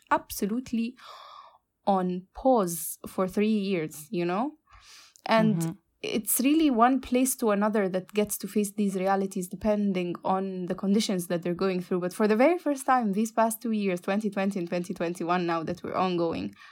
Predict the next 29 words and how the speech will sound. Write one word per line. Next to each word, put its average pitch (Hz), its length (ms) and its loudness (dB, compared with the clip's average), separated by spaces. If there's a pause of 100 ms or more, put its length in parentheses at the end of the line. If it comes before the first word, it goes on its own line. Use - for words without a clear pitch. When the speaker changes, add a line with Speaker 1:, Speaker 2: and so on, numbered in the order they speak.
(260)
Speaker 1:
we're 247 140 4 (160)
facing 302 260 4
this 254 240 0
reality 254 440 2
together. 196 500 -4 (300)
Is 196 100 -10
that 220 140 -2 (100)
nothing 226 800 -2
is 185 220 -4
not 214 140 -2
changeable. 220 580 -4 (380)
But 254 180 6
it 269 120 0
also 330 360 8
makes 262 280 4
me 208 120 2
feel 226 300 0
now 170 380 -4 (300)
that 220 160 4
there 240 140 8
is 233 240 4 (300)
the 214 300 0
old 269 340 4
dog 190 560 4
in 190 160 -2
what 196 240 0
we 202 120 4
meant 214 280 2
by 185 360 0